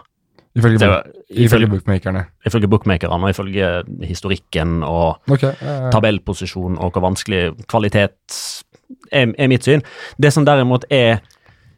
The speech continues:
Speaker 2: eh, den største forskjellen på Atletic og de to andre lagene man har møtt, er jo, eh, spillestil. Og hvor vanskelig det kan være for lettbeinte teknikere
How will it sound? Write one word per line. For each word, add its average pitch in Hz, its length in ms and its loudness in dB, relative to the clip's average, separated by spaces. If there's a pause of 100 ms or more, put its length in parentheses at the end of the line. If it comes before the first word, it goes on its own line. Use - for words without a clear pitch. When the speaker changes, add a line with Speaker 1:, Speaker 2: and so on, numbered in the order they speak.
(140)
Speaker 2:
eh, 110 840 2
den 117 260 2
største - 460 0
forskjellen 101 640 0
på 117 180 4
Atletic 120 480 -2
og 113 160 0
de 120 80 0
to 113 220 0
andre 110 180 2
lagene 101 380 2
man 104 160 2
har 117 80 2
møtt, - 380 -2 (100)
er 113 180 4
jo, 92 220 2 (460)
eh, 98 500 0
spillestil. 98 560 -2 (760)
Og 104 400 4 (400)
hvor 113 240 4
vanskelig 110 680 0
det 92 140 0
kan 104 260 0
være 107 580 2
for 98 300 -2
lettbeinte 101 640 -4
teknikere 92 720 -2